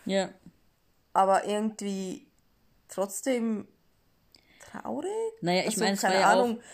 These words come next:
Speaker 2: wenn jemand Peter Hans heißt, dann ist es so oder so Herr Peter oder Herr Hans.
Speaker 1: Ja.
Speaker 2: Aber, ja.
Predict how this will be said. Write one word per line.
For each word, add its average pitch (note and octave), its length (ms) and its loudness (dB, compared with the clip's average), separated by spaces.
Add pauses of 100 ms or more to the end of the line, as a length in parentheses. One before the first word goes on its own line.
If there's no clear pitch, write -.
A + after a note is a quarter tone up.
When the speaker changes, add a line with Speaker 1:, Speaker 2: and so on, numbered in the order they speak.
(120)
Speaker 2:
wenn A3 160 2
jemand B3+ 420 4 (1200)
Peter B3 520 6
Hans C4+ 420 6
heißt, G3 680 2 (600)
dann A#3+ 440 4 (300)
ist A#3 180 -2
es - 380 -4
so C4+ 220 0
oder A#3 300 2
so A#3 240 2
Herr G3 180 4
Peter C#4 500 0
oder G3 220 0
Herr G#3 380 0
Hans. G#3+ 480 0
Speaker 1:
Ja. F#3 240 -4 (580)
Speaker 2:
Aber, G3 540 2 (720)
ja. F#3 480 2